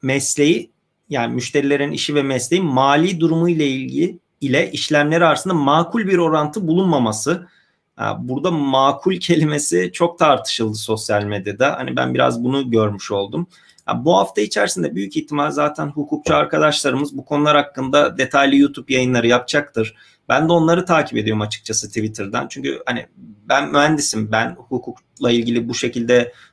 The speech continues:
doğru bir yorum yapmayıp, yanlış bir yorum yapıp insanları yanlış yönlendirebilirim diye bu konu hakkında çok fazla yapmadım ama haftanın en önemli haberi buydu. Ya borsaları, yatırımcıları ilgilendiren haber buydu. Önümüzdeki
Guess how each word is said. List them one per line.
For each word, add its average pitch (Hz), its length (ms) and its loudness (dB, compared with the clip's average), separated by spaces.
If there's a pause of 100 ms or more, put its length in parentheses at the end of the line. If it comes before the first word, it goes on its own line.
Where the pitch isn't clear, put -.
(120)
doğru 123 300 2
bir 127 140 2
yorum 120 320 2
yapmayıp, 117 400 -2
yanlış 120 400 -2
bir 120 100 0
yorum 120 280 2
yapıp 120 280 -4
insanları 123 460 0
yanlış 123 400 0
yönlendirebilirim 123 920 0
diye 139 180 -2
bu 123 60 -10
konu 123 180 -2
hakkında 120 360 -4
çok - 200 -8
fazla 123 280 0
yapmadım 123 420 0
ama 151 280 0 (320)
haftanın 147 420 2
en 151 120 2
önemli 131 300 4
haberi 123 400 2
buydu. 131 460 2 (280)
Ya 101 140 -2
borsaları, 113 680 2
yatırımcıları 117 640 -2
ilgilendiren 110 520 0
haber 120 420 2
buydu. 123 420 -2
Önümüzdeki 135 640 -2